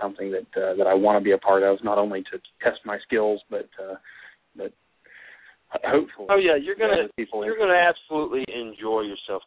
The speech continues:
Speaker 2: Chris, because the, uh, the Appleseed Project is, uh, you can read about it, and I can tell you all about it. But you know what I've, I've found out is that, uh, it's kinda like, it's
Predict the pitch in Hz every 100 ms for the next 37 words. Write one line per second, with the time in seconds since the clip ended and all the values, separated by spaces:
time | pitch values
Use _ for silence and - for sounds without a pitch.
0 | _ 107 98 - - 107 113 104 - -
1 | - - - - _ - 135 131 127 123
2 | 120 120 - _ _ _ 120 127 127 127
3 | 175 - - 151 139 123 117 - 113 107
4 | - - _ _ - - - _ _ _
5 | 131 127 123 123 143 254 233 170 240 160
6 | 147 156 180 143 143 175 185 160 196 202
7 | 135 113 107 110 143 _ _ _ _ _
8 | _ _ - 135 127 156 170 170 170 165
9 | 147 - 131 123 - 143 135 127 123 120
10 | - 110 104 92 98 98 - _ _ _
11 | _ - 101 87 67 - _ _ _ _
12 | _ _ 123 120 - - 175 185 170 143
13 | 147 151 - _ _ _ _ _ _ _
14 | _ _ _ _ _ _ _ - 127